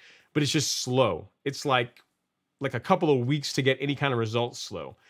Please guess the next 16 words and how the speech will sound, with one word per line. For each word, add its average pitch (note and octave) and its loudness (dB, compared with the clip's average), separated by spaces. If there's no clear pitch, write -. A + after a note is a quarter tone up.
If D3 4
you D3 2
wanna G3 4
get G#3+ 4
rid F#3 4
of D3+ 4
Nutsedge, A#2 0
and C#3 0
you C3 -2
wanna D#3 4
get D3+ -2
rid D3+ 2
of C#3 6
it C3 0
in, C3 0
like, A2 -2